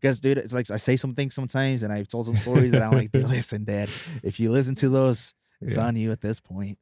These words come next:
Speaker 1: But
Speaker 2: Right.
Speaker 1: listen. Um, I forget what I was going with that.
Speaker 2: He said he said,
Speaker 1: Sometimes
Speaker 2: he
Speaker 1: I
Speaker 2: sent
Speaker 1: get
Speaker 2: him
Speaker 1: carried away and I start, like, flowing with
Speaker 2: <laughs>
Speaker 1: whatever I'm thinking, right?
Speaker 2: Yeah,
Speaker 1: And then
Speaker 2: yeah.
Speaker 1: it's like I fall off the cliff and
Speaker 2: And
Speaker 1: I'm like,
Speaker 2: sent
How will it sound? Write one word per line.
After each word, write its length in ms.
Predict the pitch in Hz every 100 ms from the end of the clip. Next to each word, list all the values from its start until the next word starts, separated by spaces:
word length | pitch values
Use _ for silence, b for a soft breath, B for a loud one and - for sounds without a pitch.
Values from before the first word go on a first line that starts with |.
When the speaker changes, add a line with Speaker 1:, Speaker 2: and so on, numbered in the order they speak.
| -
Speaker 1:
But 80 |
Speaker 2:
Right. 160 | 95 90
Speaker 1:
listen. 320 | 104 - 101 - b b b b b _ _ _ _ _ _ _ _ 110 _
Um, 520 | 120 123 117 107 98 - _ _ _ _ _ _ _ _ _ -
I 60 | 113
forget 200 | 120 113
what 100 | 113
I 40 |
was 100 | 113
going 180 | 113 131
with 120 | 110
that. 160 | 98 101 _ _ _ _ _
Speaker 2:
He 100 | -
said 140 | 113 117
he 100 | 104
said, 80 | - 196
Speaker 1:
Sometimes 120 | 240
Speaker 2:
he 60 | 220
Speaker 1:
I 20 |
Speaker 2:
sent 160 | 196 117
Speaker 1:
get 40 |
Speaker 2:
him 40 | 151
Speaker 1:
carried 260 | 160 175
away 300 | 160 131 135
and 100 | 147
I 40 | 127
start, 260 | - 135
like, 120 | 131 -
flowing 320 | 120 127 135
with 100 | 131
Speaker 2:
<laughs> 40 |
Speaker 1:
whatever 300 | 123 120 123
I'm 80 | 127
thinking, 400 | 113 123 127 135
right? 240 | 127 135 156
Speaker 2:
Yeah, 80 | - 160
Speaker 1:
And 160 | 120 127
then 140 | 143
Speaker 2:
yeah. 40 | 147
Speaker 1:
it's 120 | 135
like 120 | 127
I 40 | 127
fall 180 | 135 131
off 100 | 123
the 80 |
cliff 280 | 123 131 127
and 80 | 110
Speaker 2:
And 80 | 107
Speaker 1:
I'm 60 | 110
like, 100 | 110
Speaker 2:
sent 140 | 104